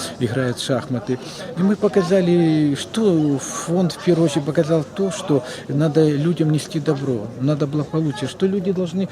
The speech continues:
В хорошую погоду кто-то играет в теннис прийти, кто-то должен поиграть с детишками в шахматы. Это как бы вот и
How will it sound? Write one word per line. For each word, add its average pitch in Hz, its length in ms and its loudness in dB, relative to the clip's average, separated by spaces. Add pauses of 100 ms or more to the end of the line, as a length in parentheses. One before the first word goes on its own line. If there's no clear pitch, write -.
(180)
В - 40 -16
хорошую 185 400 -2
погоду 180 400 -2
кто-то 185 320 -4
играет 127 320 -4
в - 120 -14
теннис 165 280 -2
прийти, - 380 -10 (240)
кто-то 208 240 -4
должен 151 360 0
поиграть 147 420 2
с - 20 -8
детишками 139 560 -4
в 120 60 -6
шахматы. 156 580 -4 (240)
Это 185 180 -2
как 185 220 2
бы 185 100 4
вот 175 140 2
и 175 200 8